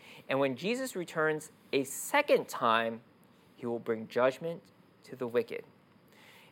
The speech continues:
And those found on the day of Jesus' second coming who have not placed their faith in Christ will experience God's wrath.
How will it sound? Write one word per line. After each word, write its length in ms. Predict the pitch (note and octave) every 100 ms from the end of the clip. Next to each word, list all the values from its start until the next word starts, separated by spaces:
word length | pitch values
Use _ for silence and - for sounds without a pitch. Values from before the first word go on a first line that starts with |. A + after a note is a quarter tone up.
| -
And 180 | A2+ G#2
those 520 | B2+ D3+ G#3 A#3+ -
found 400 | - D#3+ F#3 G#3+
on 140 | E3+
the 80 | C3+
day 400 | A2 C3 D3 E3+
of 140 | C3 -
Jesus' 520 | C3 D3+ E3 D#3 B2+
second 400 | - C#3 F3 E3+
coming 400 | - A#2 F2 F2+ - _ _ _ _ _ _ _
who 120 | -
have 160 | A2+ G#2+
not 420 | A#2 C3+ G#3+ G#3+
placed 260 | F3+ F#3 -
their 100 | E3+
faith 300 | E3 E3 F3
in 120 | F3+
Christ 680 | - F#2+ F2+ - - - - _ _ -
will 120 | A2
experience 800 | G#2 - - C3+ A#2+ G2 - -
God's 440 | A2 G2+ F#2+ - -
wrath. 300 | G2 -